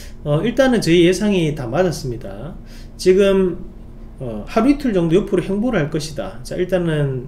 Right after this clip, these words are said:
하루 정도 행보를 지금 했고요. 제가 여기를 과매도로 판단하는데,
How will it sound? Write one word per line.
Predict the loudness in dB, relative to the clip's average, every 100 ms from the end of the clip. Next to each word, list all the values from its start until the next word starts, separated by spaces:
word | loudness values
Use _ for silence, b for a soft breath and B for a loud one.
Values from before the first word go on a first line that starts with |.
| -12
하루 | -4 0 2
정도 | 2 0
행보를 | 0 0 0 0
지금 | 0
했고요. | -4 -6 -2 -2 -2 -6 -12 B B B B
제가 | 2 4 6 6
여기를 | 4 0 0
과매도로 | 0 2 2 2 0
판단하는데, | -2 -2 -2 -2 -6 -4 -4 -4